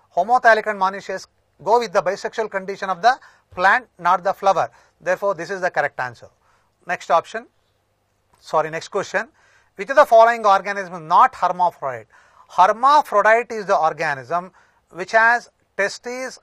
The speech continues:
and ovaries in the same organism. Generally, we use the term hermaphrodite and hermaphrodite for the animals. For plants, we use the terms monoecious, dioecious, bisexual, unisexual, et cetera. See, leech is a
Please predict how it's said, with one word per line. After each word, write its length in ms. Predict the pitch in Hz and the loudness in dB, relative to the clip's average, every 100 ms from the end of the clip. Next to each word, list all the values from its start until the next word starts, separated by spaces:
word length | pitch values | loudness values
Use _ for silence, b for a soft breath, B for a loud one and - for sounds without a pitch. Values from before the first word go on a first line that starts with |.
| _ | _
and 400 | 190 214 254 247 | 2 4 2 0
ovaries 720 | 170 170 151 160 170 127 - _ _ _ _ - | -6 -4 -4 -6 -10 -14 -18 _ _ _ _ -14
in 140 | 208 | -4
the 100 | 208 | -4
same 260 | - 214 180 | -2 -2 -2
organism. 400 | 156 139 127 117 | -2 -6 -12 -10
Generally, 320 | 202 240 269 | -6 -6 -8
we 80 | 226 | -10
use 120 | 220 | -6
the 80 | 214 | -2
term 320 | 196 190 208 b b b | 0 0 -2 b b b
hermaphrodite 800 | - 185 220 247 - 202 202 202 | 2 2 4 2 2 0 2 -2
and 80 | 175 | -4
hermaphrodite 520 | 160 196 208 196 180 | -4 -2 -4 -4 -4
for 120 | 180 | -2
the 160 | 151 156 | -4 -4
animals. 480 | 165 208 135 107 - b b b | -8 -8 -10 -12 -20 b b b
For 180 | 185 180 | 0 0
plants, 380 | 196 214 233 185 | 0 0 -2 -8
we 80 | |
use 180 | 190 208 | -10 -8
the 80 | 196 | -6
terms 300 | 196 190 180 | -4 -6 -4
monoecious, 680 | 160 175 190 - 180 180 165 | -4 -4 -8 -8 -4 -4 -4
dioecious, 680 | 165 180 185 - 170 170 143 | -8 -8 -12 -8 -6 -6 -2
bisexual, 680 | 165 180 165 - 165 170 b b - | -2 -2 -8 -10 -10 -10 b b -14
unisexual, 460 | 175 190 180 - 165 | -12 -8 -8 -6 -8
et 120 | - | -8
cetera. 300 | 143 120 113 b b b | -12 -14 -18 b b b
See, 160 | - 220 | -8 -6
leech 300 | 247 302 277 | -4 -6 -6
is 140 | 233 | 0
a 280 | 226 208 | 2 2